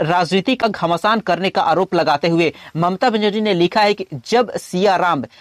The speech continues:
जय राम जी की, "राम नाम सत्य है", इस नारों का धार्मिक और सामाजिक अर्थ है। हम इस भावनाओं का सम्मान करते हैं, लेकिन बीजेपी धार्मिक नारा जय श्री राम का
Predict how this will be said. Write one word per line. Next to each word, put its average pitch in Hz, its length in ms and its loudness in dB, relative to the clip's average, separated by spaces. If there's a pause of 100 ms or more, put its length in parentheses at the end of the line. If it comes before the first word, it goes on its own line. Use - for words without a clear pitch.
(140)
जय 208 320 2
राम 214 260 2
जी 170 180 0
की, 151 280 -4 (360)
"राम 208 380 2 (100)
नाम 185 300 2
सत्य 180 360 -2
है", 147 240 0
इस 240 180 0
नारों 208 300 2
का 208 140 2
धार्मिक 170 520 -2
और 190 120 2
सामाजिक 156 560 -2
अर्थ 160 180 0
है। 127 120 -6 (300)
हम 233 180 0
इस 233 180 -2
भावनाओं 175 420 0
का 190 100 0
सम्मान 151 420 -2
करते 147 260 -2
हैं, 139 120 -4 (280)
लेकिन 226 380 2
बीजेपी 185 460 0
धार्मिक 180 520 -2
नारा 185 340 0
जय 208 320 0
श्री 208 140 0
राम 180 280 0
का 180 200 0